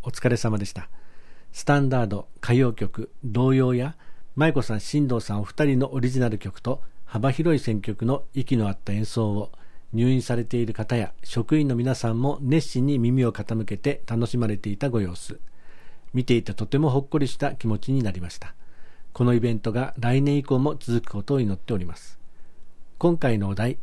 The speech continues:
レコ発に合わせてこんなグッズが欲しい、こんなグッズがあったら買っちゃうですが、舞妓さんファンの皆さんはジャズバーやジャズ喫茶などのお酒を美味しくいただける場所に行かれることが多いのではないかと思います。そこで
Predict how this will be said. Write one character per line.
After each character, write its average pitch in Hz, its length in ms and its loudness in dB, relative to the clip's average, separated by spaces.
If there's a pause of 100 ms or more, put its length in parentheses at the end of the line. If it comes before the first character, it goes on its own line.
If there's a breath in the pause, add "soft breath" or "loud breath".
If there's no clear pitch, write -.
(140)
レ 113 140 0
コ 147 100 4
発 135 220 2
に 135 140 4
合 131 60 2
わ 131 60 2
せ 113 140 -4
て - 300 -2
こ 135 140 2
ん 156 60 4
な 151 100 4
グ 139 100 0
ッ - 60 2
ズ 123 140 -2
が 101 100 -2
欲 98 180 -2
し - 120 -6 (100)
い、 - 80 -6 (100)
こ 113 100 2
ん 123 80 4
な 131 80 6
グ 120 120 0
ッ - 20 2
ズ - 180 -4
が 104 100 -2
あ 110 40 -2
っ - 40 -6
た - 140 -4
ら 92 80 0
買 - 160 0
っ - 80 -2
ち - 120 0
ゃ 117 40 4
う 110 160 0
で 113 140 0
す - 120 0
が、 117 200 -2 (600 soft breath)
舞 131 200 2
妓 156 100 2
さ 151 140 2
ん 147 80 0
フ 160 100 -2
ァ 160 40 2
ン 156 60 2
の 131 80 2
皆 117 200 0
さ 104 160 -4
ん 98 100 0
は 120 220 0 (100)
ジ 104 140 2
ャ 113 60 2
ズ 127 100 4
バ 139 240 4
ー 117 60 0
や 117 200 -2
ジ 113 160 -2
ャ 120 60 2
ズ 131 80 0
喫 147 240 -2
茶 131 120 0
な 110 120 2
ど 98 100 0
の 127 220 0
お - 20 0
酒 143 320 2
を 147 140 2
美 143 140 2
味 - 20 2
し - 120 -4
く 143 120 2
い 131 80 0
た 135 100 0
だ 131 100 0
け 139 100 -2
る 131 100 2
場 127 100 0
所 139 160 0
に 139 200 0
行 113 80 -6
か 120 100 0
れ 113 100 0
る 110 80 -2
こ 104 140 -6
と 120 100 -4
が 131 180 -2
多 120 140 0
い 107 60 0
の 98 100 0
で 117 100 0
は 120 120 2
な 101 100 0
い 95 80 -2
か 107 100 -4
と 165 120 0
思 120 120 2
い 90 60 0
ま 90 120 -2
す。 - 180 -6 (560 soft breath)
そ - 160 0
こ 151 140 4
で 156 220 2